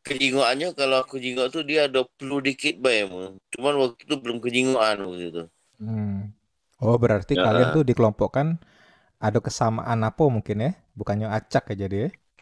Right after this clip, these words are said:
Speaker 1: Itu masih, masih, masih acak sih sebenarnya.
Speaker 2: Oh, masih acak, ah,
Speaker 1: Karena
Speaker 2: ah.
Speaker 1: kan masih, eh, ba-, masuk awal tuh, eh, eh, ini apa, eh, dok-, dokter belum tahu, eh,
Speaker 2: Hmm.
Speaker 1: belum dieksplor,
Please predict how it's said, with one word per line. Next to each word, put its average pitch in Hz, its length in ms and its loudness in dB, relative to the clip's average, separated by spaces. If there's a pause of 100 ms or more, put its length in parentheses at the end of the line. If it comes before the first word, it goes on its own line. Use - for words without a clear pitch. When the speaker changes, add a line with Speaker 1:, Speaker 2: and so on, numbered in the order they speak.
(120)
Speaker 1:
Itu 160 320 2
masih, 143 560 2
masih, 135 400 0
masih 127 320 0
acak 151 400 0
sih 143 80 -8
sebenarnya. 113 560 -2
Speaker 2:
Oh, 147 100 0
masih 117 300 -4
acak, 110 160 -2
ah, 104 320 -4
Speaker 1:
Karena 95 320 -2
Speaker 2:
ah. - 20 -4
Speaker 1:
kan 151 120 -2 (120)
masih, 120 320 -4 (540)
eh, 110 440 6 (120)
ba-, 107 320 2
masuk 117 320 -2
awal 117 480 2
tuh, 151 240 -4
eh, 98 800 2 (280)
eh, 101 240 2 (140)
ini 110 240 2
apa, 120 220 -4 (180)
eh, 95 500 2 (380)
dok-, 98 320 -2
dokter 113 480 -2
belum 110 240 -2
tahu, 117 560 0 (800)
eh, 104 480 4
Speaker 2:
Hmm. 104 160 0
Speaker 1:
belum 110 240 2
dieksplor, 120 640 4